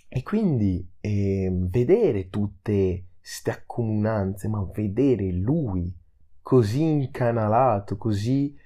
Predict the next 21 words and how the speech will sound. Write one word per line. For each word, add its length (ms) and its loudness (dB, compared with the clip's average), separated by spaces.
diciamo, 1160 0
orientato 1500 2
e, 840 2
non 240 -2
mi 100 2
viene 240 0
la 160 0
parola, 640 0
orientato 840 2
e 40 0
incanalato 1120 -2
nella 380 2
sua 200 -2
strada, 680 0
nel, 480 0
nella 260 -2
sua 260 -4
professione, 800 -4
nella 340 -2
sua 300 -6
visione, 840 -4